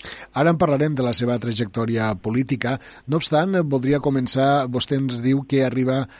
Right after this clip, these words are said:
eh, per exercir la seva, mm, feina com a, com a mestre, però també va dur a, eh, va dur a terme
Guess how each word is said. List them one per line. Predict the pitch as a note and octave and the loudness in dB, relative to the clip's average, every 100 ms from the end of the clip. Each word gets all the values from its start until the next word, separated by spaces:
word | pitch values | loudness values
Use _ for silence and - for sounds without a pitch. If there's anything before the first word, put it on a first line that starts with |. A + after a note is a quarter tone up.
| - - | -20 -14
eh, | A2+ A2 | -8 -4
per | A2 | -2
exercir | A2+ G#2+ - A#2 | -2 -2 -2 0
la | A#2 | 0
seva, | - A2+ A2+ A2 A2 | 0 0 0 0 -2
mm, | G2 - A2 G#2 G2+ | -4 -6 -6 -6 -6
feina | F#2+ A#2+ A#2 A2 | -4 -2 -2 -2
com | A2 G#2+ | -2 -2
a, | G#2 G#2 F#2 | -2 -2 -4
com | G#2 | -4
a | G#2+ | -2
mestre, | B2 C#3+ C#3+ E3+ F3+ - - | 0 0 2 0 -2 -10 -4
però | C3+ | -2
també | B2+ D3 | 0 2
va | D#3+ F#3 | 4 4
dur | E3+ F3 F3 | 4 4 4
a, | F3 D#3 D3 C3+ C3 A#2+ A2 | 4 2 0 2 0 0 -2
eh, | G#2+ | -2
va | C#3 | 0
dur | D#3 | 0
a | |
terme | D3+ C3+ C3+ D#3+ | 0 0 0 0